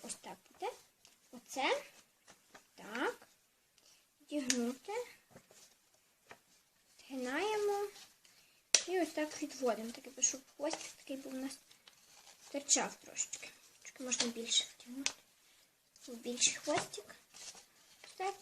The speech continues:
відводимо. І згинаємо все, щоб було рівненько. Ось так ми загнули.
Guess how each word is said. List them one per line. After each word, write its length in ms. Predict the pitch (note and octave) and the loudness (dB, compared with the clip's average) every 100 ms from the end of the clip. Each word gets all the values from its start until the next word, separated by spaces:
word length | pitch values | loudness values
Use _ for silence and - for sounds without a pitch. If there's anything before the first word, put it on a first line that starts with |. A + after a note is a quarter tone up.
| - | -12
відводимо. 680 | C4+ C4+ B3 C4 D#4+ E4+ E4 D#4+ - _ _ - - - - - _ _ - _ _ _ _ _ - | -8 -6 -2 2 2 4 0 -2 -10 _ _ -20 -20 -20 -20 -20 _ _ -20 _ _ _ _ _ -10
І 180 | F#4 E4+ | -6 -4
згинаємо 380 | C#4+ C4 C#4 C#4 | -2 0 0 -2
все, 120 | C#4+ | -2
щоб 200 | - D4 | -2 -4
було 200 | B3 B3 | -4 -2
рівненько. 320 | B3+ A#3+ F#3+ - _ - - _ _ _ - _ _ - - - - - _ _ _ _ _ _ _ _ _ _ _ _ - _ _ _ _ - - _ _ _ _ _ _ _ _ _ _ _ _ | -2 -4 -4 -12 _ -20 -20 _ _ _ -20 _ _ -20 -20 -16 -16 -16 _ _ _ _ _ _ _ _ _ _ _ _ -20 _ _ _ _ -20 -20 _ _ _ _ _ _ _ _ _ _ _ _
Ось 200 | D4 C#4+ | 4 6
так 240 | - C#4 C4+ | 10 10 10
ми 140 | C4 | 6
загнули. 680 | A#3+ B3 G#3 A#3 G#3+ G#3+ | 6 4 4 0 0 6